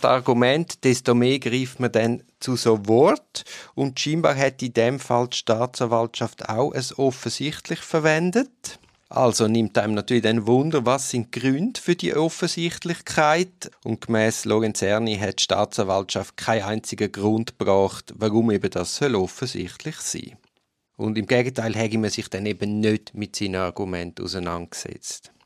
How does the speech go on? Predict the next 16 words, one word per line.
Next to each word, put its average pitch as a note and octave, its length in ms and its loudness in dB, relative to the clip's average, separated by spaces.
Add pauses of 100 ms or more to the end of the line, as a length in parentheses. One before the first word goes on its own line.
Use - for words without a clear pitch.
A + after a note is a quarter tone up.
(240)
Ich - 120 -8
habe C3 300 2 (100)
gestern, D#3 600 4 (520)
das B2 120 -4
ist A#2+ 80 -6
jetzt - 140 -10
ein B2+ 80 -2
lustiger B2 420 -2
Zufall, E3+ 340 2
gestern D#3 380 2
auch D#3 160 6
ein, D3 280 2
ein B2+ 300 -6
Urteil D#3 340 2
vom B2+ 220 -4
Obergericht D3 800 -6